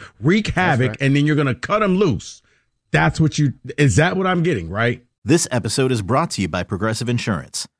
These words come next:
Speaker 3: Whether you love true crime or comedy, celebrity interviews or news,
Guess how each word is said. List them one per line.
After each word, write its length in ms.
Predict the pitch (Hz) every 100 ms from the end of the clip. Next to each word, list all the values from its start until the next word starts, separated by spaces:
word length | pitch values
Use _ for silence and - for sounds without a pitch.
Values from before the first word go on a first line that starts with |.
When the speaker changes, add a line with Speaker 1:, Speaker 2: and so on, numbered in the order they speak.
| _
Speaker 3:
Whether 220 | 104 147
you 120 | 170
love 200 | 147 107
true 200 | - 165
crime 360 | 175 131 127 143
or 80 | 110
comedy, 520 | - 117 95 - - _ _
celebrity 460 | - 127 127 143 139
interviews 500 | 127 139 139 147 127
or 80 | 107
news, 420 | 143 107 76 -